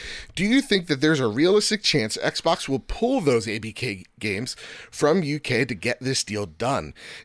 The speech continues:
If so, do you think this will have a p-, any positive or negative impact on Sony's business in the U K, as well as the gaming landscape as a whole?" It's funny because Satya Nadella,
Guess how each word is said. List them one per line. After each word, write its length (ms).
If 160
so, 360
do 120
you 160
think 300
this 220
will 140
have 260
a 120
p-, 160
any 220
positive 500
or 80
negative 380
impact 400
on 120
Sony's 360
business 520
in 100
the 80
U 140
K, 340
as 220
well 220
as 120
the 80
gaming 420
landscape 420
as 180
a 60
whole?" 380
It's 200
funny 320
because 320
Satya 340
Nadella, 580